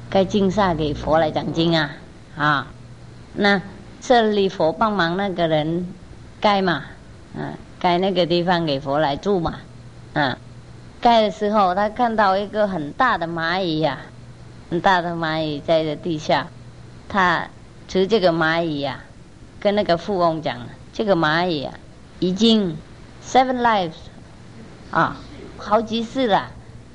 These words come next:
再生在这里，懂不懂？在这个佛的地方，佛讲经不是第一世在这里，好多佛也，几位佛已经讲在这里，每一次他也要再生在这里，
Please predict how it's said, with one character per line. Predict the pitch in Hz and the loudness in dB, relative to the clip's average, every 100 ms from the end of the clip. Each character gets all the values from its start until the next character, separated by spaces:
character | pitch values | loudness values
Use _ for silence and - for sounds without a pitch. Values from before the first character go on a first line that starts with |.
| - - - - - | -20 -20 -20 -20 -2
再 | - 240 | 2 2
生 | 233 214 | 2 0
在 | 208 202 | 2 2
这 | 214 180 | 0 -4
里， | - - - - - - - - | -6 -12 -20 -20 -20 -20 -4 0
懂 | 175 | 2
不 | 185 | 4
懂？ | 170 147 - - - - - - | 2 -2 -10 -20 -20 -20 -20 -10
在 | - 247 | -6 -2
这 | 233 | 0
个 | 214 | 2
佛 | - 170 151 | 2 2 2
的 | 180 | 2
地 | 160 175 | 0 -2
方， | 170 156 131 135 - - - - - - | -2 -4 -6 -14 -20 -20 -20 -20 -20 -20
佛 | - 175 214 | 0 2 2
讲 | 180 180 | 2 0
经 | 185 202 | -2 -4
不 | 180 202 | -2 -2
是 | 240 | -2
第 | 220 190 190 | 0 2 2
一 | 175 | 0
世 | 185 | -2
在 | 170 165 | 2 2
这 | 160 165 | 2 -2
里， | 143 | -2
好 | 135 - 175 | -6 -2 0
多 | 202 214 | 2 0
佛 | 175 143 165 | 0 -2 -2
也， | 170 - - - - - | -2 -6 -16 -20 -20 -6
几 | - 247 | 2 4
位 | 240 170 | 6 4
佛 | 156 143 | 0 0
已 | 151 | 0
经 | 151 160 | 0 -2
讲 | 135 135 | -4 -4
在 | 151 | -2
这 | 147 | -2
里， | 127 113 - - | -2 -8 -14 -2
每 | 190 220 | 2 2
一 | |
次 | 220 262 | 2 0
他 | 262 233 | 0 0
也 | 190 | 0
要 | 196 | -2
再 | 214 240 240 208 | -2 0 0 0
生 | 202 190 | -2 0
在 | 185 | 0
这 | 175 175 | 0 -2
里， | 135 | -4